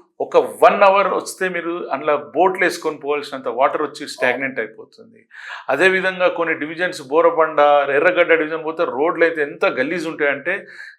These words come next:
చి-, చిన్నపిల్లలు ప-, నడుచుకుంటూ నడుచుకుంటూ కింద పడిపోతుంటారు, ముసలి వాళ్ళు నడవలేరు, అట్లాంటి రోడ్స్ ఉంటాయి ఇక్కడ. వీటన్నిటికి కూడా ఫైట్ చేసి వాటిని మంచి చేద్దామని, లేదా అంటే వాళ్ళతో కూడా కాకుంటే సెంట్రల్ నుంచి ఏదో విధంగా ఫండ్స్ తీసుకొచ్చి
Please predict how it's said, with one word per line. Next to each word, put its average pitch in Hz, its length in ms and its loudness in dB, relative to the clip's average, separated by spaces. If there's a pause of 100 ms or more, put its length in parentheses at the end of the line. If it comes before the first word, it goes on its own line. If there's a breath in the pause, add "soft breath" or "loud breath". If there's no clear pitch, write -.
(180)
చి-, - 200 -20 (160)
చిన్నపిల్లలు 170 840 -2 (260)
ప-, 143 140 2
నడుచుకుంటూ 180 420 -2
నడుచుకుంటూ 170 340 -2
కింద 180 200 -6
పడిపోతుంటారు, 139 600 2
ముసలి 147 300 -2
వాళ్ళు 175 260 2
నడవలేరు, 160 480 2
అట్లాంటి 151 420 -2
రోడ్స్ 165 300 -4
ఉంటాయి 123 220 -10
ఇక్కడ. - 180 -14 (520 loud breath)
వీటన్నిటికి 185 560 2
కూడా 208 520 2
ఫైట్ 175 360 2
చేసి 185 340 -4
వాటిని 160 320 0
మంచి 151 380 -4
చేద్దామని, 160 500 -4 (380 loud breath)
లేదా 180 320 8
అంటే 185 300 2
వాళ్ళతో 180 420 8
కూడా 190 220 6
కాకుంటే 170 460 4
సెంట్రల్ 160 420 -4
నుంచి 170 240 -4
ఏదో 156 180 2
విధంగా 160 320 -2
ఫండ్స్ 139 340 -8
తీసుకొచ్చి 143 680 -8